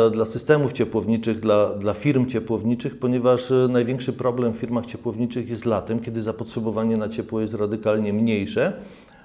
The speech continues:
Ogranicza się właściwie do produkcji ciepłej wody użytkowej, więc mamy środki trwałe, które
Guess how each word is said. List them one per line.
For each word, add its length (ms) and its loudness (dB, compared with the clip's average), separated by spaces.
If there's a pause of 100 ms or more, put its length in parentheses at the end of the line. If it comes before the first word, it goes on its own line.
(140)
Ogranicza 540 4
się 140 -8
właściwie 380 -4
do 120 -2
produkcji 500 -4
ciepłej 340 -4
wody 280 -2
użytkowej, 640 -2
więc 320 -4
mamy 480 0 (140)
środki 480 -2
trwałe, 420 0
które 400 -4